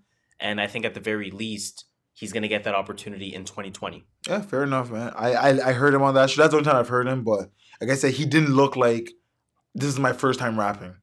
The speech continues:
Speaker 1: Mm-hmm.
Speaker 2: This is not my second time rapping. This is not my third time rapping. And this would definitely not be my last time rapping." Like, he just looked miles above. You know when someone's playing basketball, you just look better?
Speaker 1: Yeah.
Speaker 2: That's how he looked. Like,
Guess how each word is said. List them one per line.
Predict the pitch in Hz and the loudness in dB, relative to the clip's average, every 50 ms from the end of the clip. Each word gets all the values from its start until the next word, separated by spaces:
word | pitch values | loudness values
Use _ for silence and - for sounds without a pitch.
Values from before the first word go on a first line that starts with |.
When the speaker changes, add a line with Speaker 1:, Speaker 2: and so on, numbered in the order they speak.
| _ 120 | _ -16
Speaker 1:
Mm-hmm. | 117 131 120 92 - - | -12 -12 -12 -12 -12 -12
Speaker 2:
This | 156 127 123 123 | -10 -6 -4 -2
is | 113 127 | 0 2
not | 135 123 | 2 2
my | 120 113 | 2 2
second | 110 123 113 117 | 0 0 0 0
time | - 110 107 107 | 0 -2 0 0
rapping. | 104 101 101 110 107 104 101 | -2 -2 -4 -6 -8 -8 -8
This | 101 113 113 | -8 -8 -6
is | 110 | -6
not | 117 104 | -6 -6
my | 101 98 | -6 -6
third | 101 113 107 104 101 | -6 -4 -4 -4 -4
time | 104 104 101 98 101 | -8 -10 -12 -12 -12
rapping. | 98 98 95 - 98 98 95 - _ _ _ _ _ _ _ _ _ _ _ - | -14 -14 -16 -18 -20 -20 -20 -20 _ _ _ _ _ _ _ _ _ _ _ -8
And | 120 120 | -6 -6
this | 120 113 110 | -6 -6 -6
would | 110 | -2
definitely | 104 135 127 107 117 110 | 0 0 0 0 -2 -4
not | 110 107 | -4 -4
be | 107 110 | -4 -6
my | 104 98 | -6 -8
last | 101 101 98 98 98 | -8 -8 -8 -10 -10
time | 107 101 95 | -12 -12 -10
rapping." | 95 92 92 - 110 113 | -10 -12 -12 -14 -16 -16
Like, | 107 - | -10 -2
he | - 165 160 | 0 2 4
just | 165 180 175 | 4 4 4
looked | 160 156 147 - - - - - _ _ _ _ | 4 2 0 -2 -12 -20 -20 -20 _ _ _ _
miles | - 120 127 131 123 123 127 123 123 123 120 120 | -8 -2 2 2 4 6 6 6 6 6 4 2
above. | 113 110 101 120 113 107 107 123 | 0 2 2 2 2 2 2 4
You | 185 | 4
know | 214 | 4
when | 240 247 | 4 4
someone's | 254 240 226 | 4 2 2
playing | 220 220 214 | 2 2 4
basketball, | 208 202 202 202 208 202 190 | 4 4 4 4 2 0 2
you | 165 156 165 | 2 2 2
just | 160 175 190 190 196 | 2 2 2 2 2
look | 185 165 | 2 6
better? | 160 175 170 180 175 160 - - - _ _ | 8 8 8 8 6 2 0 -4 -12 _ _
Speaker 1:
Yeah. | - 123 113 | -2 4 6
Speaker 2:
That's | 185 202 208 | 8 8 10
how | 233 220 190 | 10 8 8
he | 190 196 | 8 6
looked. | 165 151 147 131 139 | 6 6 6 6 6
Like, | 151 156 151 | 6 4 4